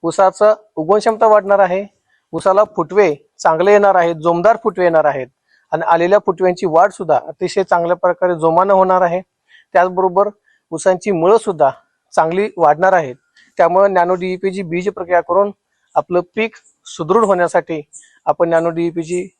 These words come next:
बीज प्रक्रिया करणं अतिशय फायदेशीर आहे. त्याचबरोबर नॅनो डीईपी आपण सुरुवातीपासूनच वापरल्यानंतर फवारणीमध्ये पण ऊसामध्ये आपण तीन फवारण्या केल्या, तर निश्चित ह्या नॅनो खतांचा वापर करून,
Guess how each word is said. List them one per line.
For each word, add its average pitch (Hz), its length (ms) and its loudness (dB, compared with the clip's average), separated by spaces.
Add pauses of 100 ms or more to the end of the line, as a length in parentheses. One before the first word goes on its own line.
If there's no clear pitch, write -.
(100)
बीज 180 200 0
प्रक्रिया 180 280 0
करणं 165 260 -4
अतिशय 202 400 -2
फायदेशीर 175 420 0
आहे. 135 180 -2 (560)
त्याचबरोबर 196 540 2 (400)
नॅनो 165 240 0
डीईपी 214 320 -2
आपण 208 180 2
सुरुवातीपासूनच 208 760 0
वापरल्यानंतर 180 720 0 (540)
फवारणीमध्ये 196 500 2
पण 214 180 2
ऊसामध्ये 196 400 2
आपण 190 200 -2
तीन 202 240 -8
फवारण्या 165 280 2
केल्या, 165 320 0 (460)
तर 170 80 0
निश्चित 175 400 -2 (440)
ह्या 165 200 4
नॅनो 165 280 0
खतांचा 190 420 0
वापर 170 320 0
करून, 185 320 -2